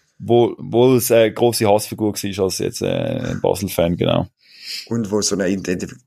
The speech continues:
Speaker 2: Identifikations-, und eben vielleicht auch Reizfigur war in der Liga. So Spieler gibt's leider nicht mehr so viel. Also wir werden ihn sicher vermissen.
Speaker 1: Genau. Yes, und, äh, eben zum Abschluss, äh, F C Sion, wo noch nicht abgestiegen ist, aber zumindest in der Barrage ist.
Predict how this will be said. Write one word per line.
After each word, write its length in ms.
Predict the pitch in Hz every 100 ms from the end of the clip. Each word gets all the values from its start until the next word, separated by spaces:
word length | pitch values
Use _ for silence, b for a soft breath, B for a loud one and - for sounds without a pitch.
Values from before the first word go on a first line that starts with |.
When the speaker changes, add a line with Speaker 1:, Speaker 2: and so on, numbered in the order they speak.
| -
Speaker 2:
Identifikations-, 920 | 101 101 98 90 90 - 87 90 -
und 180 | - 107
eben 160 | 95
vielleicht 260 | 92 107 -
auch 120 | 90
Reizfigur 520 | 85 98 - 92 95
war 160 | - -
in 180 | 87 90
der 100 | 82
Liga. 360 | 87 82 78
So 300 | 78 - 90
Spieler 340 | - - 92 87
gibt's 240 | 87 -
leider 220 | 73 90
nicht 120 | 87
mehr 120 | 87 85
so 120 | -
viel. 240 | - -
Also 200 | - 101
wir 140 | 90 85
werden 300 | 78 87 87
ihn 180 | 90
sicher 240 | 90 92 90
vermissen. 520 | 92 82 82 - - _ _ _ _
Speaker 1:
Genau. 340 | - 101 95 87 - _ 58 B B B B _ _ _ _ -
Yes, 380 | 123 156 - -
und, 320 | - 143 131
äh, 420 | 135 131 135 139
eben 280 | 160 175 135
zum 220 | - 143
Abschluss, 580 | 147 - - 175 170 -
äh, 300 | 143 135 131
F 240 | - 127
C 100 | -
Sion, 320 | 123 - 160 151
wo 240 | 135 123 113
noch 180 | 131 151
nicht 140 | 180
abgestiegen 480 | 160 - - 175 185
ist, 120 | 151
aber 260 | 120 123 117 -
zumindest 380 | 127 127 123
in 60 | 117
der 60 | 110
Barrage 420 | 117 143 143 160
ist. 280 | 170 -